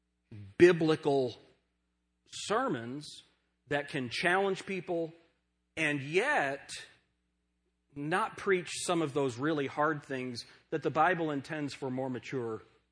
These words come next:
believers. And so that's why these Sunday night services, the Wednesday night Bible studies during the school year, the Sunday school hour,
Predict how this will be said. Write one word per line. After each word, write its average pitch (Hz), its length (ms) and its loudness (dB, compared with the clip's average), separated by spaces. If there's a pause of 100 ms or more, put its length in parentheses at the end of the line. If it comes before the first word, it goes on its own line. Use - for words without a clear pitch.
(440)
believers. 143 680 -4 (1160)
And 165 140 2
so 175 160 4
that's 190 300 2
why 254 160 4
these 180 260 -2
Sunday 185 280 0
night 175 260 0
services, 160 560 -2
the 123 100 -6
Wednesday 139 340 -2
night 139 220 -4
Bible 131 260 -2
studies 135 420 -4
during 131 260 -6
the 120 60 -6
school 131 340 -6
year, 123 260 -6
the 107 100 -10
Sunday 139 380 -4
school 131 300 -6
hour, 120 360 -4